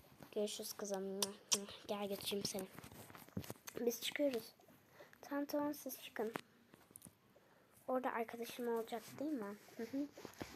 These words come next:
Ay, bu kumandaları burada unutmuşsunuz canım ya. Ya tamam, tamam, giderken götürürsünüz. Nasıl götürelim? Siz, neyse, koyarız ya. Hadi gel gidelim hadi. Hadi gidelim baba. Baba, giderken kuaföre de uğrasak.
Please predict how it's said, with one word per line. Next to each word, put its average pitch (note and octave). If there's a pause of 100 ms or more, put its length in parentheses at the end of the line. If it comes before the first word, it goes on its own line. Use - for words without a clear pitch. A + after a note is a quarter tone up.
(120)
Ay, A3
bu G#3+
kumandaları C#4+
burada D4
unutmuşsunuz B3
canım C4
ya. G#3+ (840)
Ya B3
tamam, D#4+
tamam, D#4
giderken C#4+
götürürsünüz. C4+ (460)
Nasıl E4
götürelim? B3+ (120)
Siz, - (300)
neyse, C#4
koyarız B3
ya. G#3+ (760)
Hadi -
gel G3
gidelim - (200)
hadi. - (480)
Hadi -
gidelim G#3
baba. G3+ (1040)
Baba, C#4 (360)
giderken D#4+
kuaföre D4+
de C#4
uğrasak. B3+